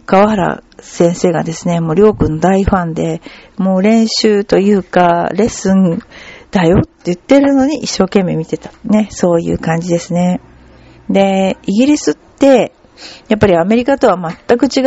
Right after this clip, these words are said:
う環境で、えー、どんなこと言ったってやっぱり、さ-、寒いっていうかね、普通が寒いわけですから、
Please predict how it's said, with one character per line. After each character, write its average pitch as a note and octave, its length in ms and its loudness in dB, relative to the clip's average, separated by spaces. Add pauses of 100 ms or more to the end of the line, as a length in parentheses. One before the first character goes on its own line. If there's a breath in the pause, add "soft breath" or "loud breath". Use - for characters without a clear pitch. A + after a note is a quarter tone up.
う C4 80 2
環 B3+ 240 0
境 A#3 240 2
で、 A3 280 -2 (380 loud breath)
え F#3 300 -10
ー、 - 60 -16
ど G#3 100 0
ん G#3 60 0
な G3 100 0
こ E4 140 0
と F4+ 80 2
言 D#4+ 80 -2
っ - 20 -16
た A3 140 2
っ - 60 -16
て F3+ 100 0
や F3+ 60 2
っ F3+ 60 -8
ぱ G3 140 2
り、 D#3+ 400 0 (220)
さ-、 F#3+ 260 0 (320)
寒 G3 520 2
い - 20 0
っ - 20 -2
て - 160 -4
い F#3 60 0
う - 20 -18
か D#3 140 -2
ね、 F#3+ 180 2
普 - 140 -6
通 D4 340 2
が D4+ 160 0
寒 A3 360 2
い G3 40 -2
わ E3+ 120 -4
け F3+ 120 -2
で E3+ 80 0
す - 100 -12
か E3 120 0
ら、 F#3+ 260 2